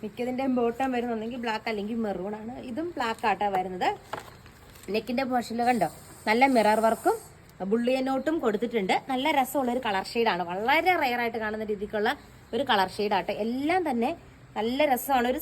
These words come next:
സിൽക്ക്നെസ് ഉണ്ട്, മെറ്റീരിയലിന് ആ ഒരു സോഫ്റ്റ്നെസ്സും ഉണ്ട്, സിൽക്ക്നെസ്സും ഉണ്ട്. വണ്ണം ഉള്ളവർക്ക് ഒതുങ്ങി കിടക്കും കേട്ടോ, സ്റ്റിച്ച് ചെയ്ത് കഴിയുമ്പം ഒതുങ്ങി കിടക്കും. നല്ലൊരു സ്റ്റാൻഡേർഡ് ആയിട്ടുള്ള ഒരു ഐറ്റം ആണ്. ട്രിപ്പിൾ നയൻ മാത്രമേ ഉള്ളൂ.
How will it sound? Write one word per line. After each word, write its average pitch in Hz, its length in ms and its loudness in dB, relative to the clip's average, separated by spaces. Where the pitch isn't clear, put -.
സിൽക്ക്നെസ് 349 580 0
ഉണ്ട്, 208 200 0
മെറ്റീരിയലിന് 269 500 -2
ആ - 80 0
ഒരു 240 160 -6
സോഫ്റ്റ്നെസ്സും 247 680 2
ഉണ്ട്, 226 120 -2
സിൽക്ക്നെസ്സും 240 500 -2
ഉണ്ട്. 202 180 4
വണ്ണം 294 300 4
ഉള്ളവർക്ക് 269 360 2
ഒതുങ്ങി 240 280 0
കിടക്കും 208 280 -2
കേട്ടോ, 220 220 -4
സ്റ്റിച്ച് - 320 -8
ചെയ്ത് 247 260 0
കഴിയുമ്പം 196 380 2
ഒതുങ്ങി 262 320 0
കിടക്കും. 285 280 0
നല്ലൊരു 254 340 2
സ്റ്റാൻഡേർഡ് 294 800 2
ആയിട്ടുള്ള 226 280 2
ഒരു 208 140 0
ഐറ്റം 214 340 -4
ആണ്. 202 160 -2
ട്രിപ്പിൾ 233 340 0
നയൻ 302 180 4
മാത്രമേ 269 360 -2
ഉള്ളൂ. 226 200 2